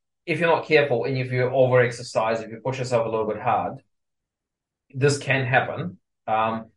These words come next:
so how do you, how do you manage that? Like, in terms of exercise, in terms of making sure you're not gonna run out of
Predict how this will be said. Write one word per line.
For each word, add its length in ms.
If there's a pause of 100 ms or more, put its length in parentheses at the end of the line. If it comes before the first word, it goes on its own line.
(140)
so 120
how 180
do 60
you, 220
how 140
do 80
you 80
manage 420
that? 180
Like, 320
in 120
terms 220
of 220
exercise, 600
in 100
terms 240
of 180 (640)
making 320
sure 260
you're 180
not 160
gonna 220
run 200
out 260
of 140